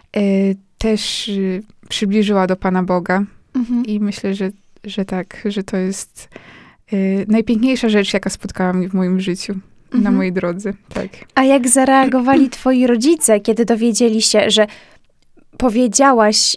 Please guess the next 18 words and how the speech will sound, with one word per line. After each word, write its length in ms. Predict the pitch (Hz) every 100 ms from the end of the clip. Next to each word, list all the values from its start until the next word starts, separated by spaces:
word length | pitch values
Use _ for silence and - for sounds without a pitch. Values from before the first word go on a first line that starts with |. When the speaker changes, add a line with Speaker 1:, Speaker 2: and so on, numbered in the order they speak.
| -
Speaker 2:
im, 320 | 214 214 202 214
że 280 | - 214
chcesz 580 | 214 - - 247 269 - _ - -
zostać 600 | - 220 - 214 214 - _ _ _
misjonarką? 680 | 226 208 220 196 165 - 175 185 -
Jak 240 | 262 -
oni 200 | 262 262
to 100 | 240
przyjęli? 560 | 220 - 185 165 175 185 _ _ _
Speaker 1:
E, 280 | 226 226 226
moja 260 | 233 302 294
mama 300 | 233 220 226
to 140 | 226
przyjęła 440 | 220 - 233 220
z 100 | 214
taką, 480 | - 214 214 208 208 220
e, 640 | 208 202 202 196 196 196 202 - - - - _ _ -
ciszą, 540 | - 196 - 247 320